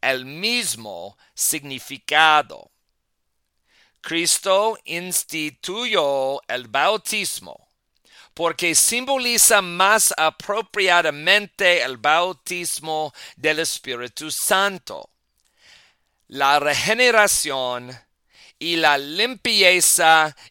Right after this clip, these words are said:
y purificación de Cristo descrita en el Nuevo Testamento.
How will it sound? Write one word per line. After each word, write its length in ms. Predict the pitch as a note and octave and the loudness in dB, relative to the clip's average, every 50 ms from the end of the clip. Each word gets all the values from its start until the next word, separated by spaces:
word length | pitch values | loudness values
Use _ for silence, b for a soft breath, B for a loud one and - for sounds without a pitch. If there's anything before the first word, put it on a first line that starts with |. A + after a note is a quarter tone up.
| B | B
y 200 | - C#3 C#3 C3 | -8 -8 -6 -8
purificación 1700 | - _ - - - G#3+ A#3+ B3 B3 A#3 - - A#3 A3 - - - F3 E3+ E3+ - - - - E3+ G3 G#3 G#3 G3+ G3 G3 G3 F#3+ F#3+ E3+ B B B B | -8 _ -14 -12 -6 -4 0 0 0 -2 -2 -6 -8 -8 -4 0 2 4 4 4 2 0 -2 -2 -2 -2 -2 0 0 0 -2 -2 -4 -6 -8 B B B B
de 300 | - C3 D#3+ E3+ E3+ - | -8 -2 0 0 0 0
Cristo 880 | - - - D3+ C#3+ C#3 C3 - - - C#3+ C3 B2+ B2 B2 A#2+ A#2 A2+ B B B B B B | -4 -8 -8 -8 -6 -6 -6 -6 -6 -4 -4 -4 -4 -4 -4 -6 -8 -12 B B B B B B
descrita 800 | - C#3 D#3 D3+ - - - - G#3 A3+ A3 - A3 G3 D3 A#2 | -2 -2 0 0 0 -2 -2 -2 -2 -4 0 0 0 2 2 2
en 160 | D#3 D#3 D#3 | 0 0 0
el 160 | D#3 D#3 D3+ | 0 -2 -4
Nuevo 400 | C#3+ C3+ C3 C3 B2+ B2 C3+ C3 | -6 -6 -6 -6 -4 -6 -6 -8
Testamento. 1120 | - - B2+ A#2+ A#2 - - - C3 B2+ C3+ D3+ D#3 D#3+ D#3 D3+ - _ - F#2+ A#1+ - | -6 -4 -4 -2 -2 -2 -2 -4 -4 0 2 4 4 4 4 0 -6 _ -16 -16 -16 -16